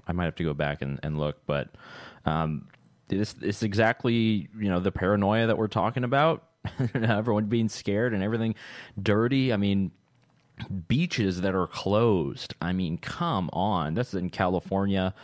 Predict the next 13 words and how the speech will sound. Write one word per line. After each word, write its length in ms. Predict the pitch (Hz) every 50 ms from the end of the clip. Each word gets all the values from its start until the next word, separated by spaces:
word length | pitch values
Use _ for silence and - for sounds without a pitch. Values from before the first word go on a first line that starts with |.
| - - - - - -
Um, 220 | - 76 80 76 -
North 320 | 104 123 151 196 - -
Carolina 480 | - 135 113 110 101 95 95 95 95 95
actually 340 | 90 98 - - - 98 - -
opened 280 | 101 101 98 - 95
up 140 | 95 98 -
their 140 | - 101 101
beaches 480 | 92 110 107 104 - - 104 101 98 98
starting 500 | - - 87 87 92 95 92 92 92 90
about 200 | 80 90 90 87
a 40 |
week 240 | 78 82 95 104 -
ago. 320 | 123 123 131 135 147 175